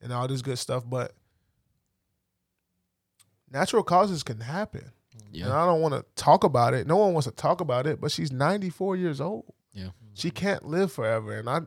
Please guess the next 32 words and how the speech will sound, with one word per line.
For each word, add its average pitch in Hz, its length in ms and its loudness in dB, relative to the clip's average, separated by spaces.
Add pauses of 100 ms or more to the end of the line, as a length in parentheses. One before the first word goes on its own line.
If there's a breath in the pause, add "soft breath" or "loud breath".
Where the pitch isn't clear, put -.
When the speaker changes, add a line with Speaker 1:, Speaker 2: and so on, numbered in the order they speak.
(460)
Speaker 1:
wanna 147 220 0
be 131 220 0
able 147 160 4
to 131 100 -2
spend 131 520 -4
every 143 340 2
moment 120 400 -8
with 131 240 -6
her. - 280 -12 (200)
Speaker 2:
Mm-hmm. 95 220 -20 (280)
Speaker 1:
And 117 200 -10 (160)
the 131 80 -8
shit 175 280 2
sucks - 420 4
because 123 540 -4
I 131 120 -2
work 151 220 2
around 131 300 0
kids 135 340 -2
all 110 160 -10
day, 104 340 -12 (1120)
and 101 200 -10
those 139 240 2
kids, 135 400 -2
those 135 220 -2
little 135 140 -2 (160)
fuckers 120 180 -8
carry 131 280 -6
it. - 140 -20 (440)
Speaker 2:
Yeah. - 300 -8
<laughs> - 260 -2 (140)
Speaker 1:
So 139 260 4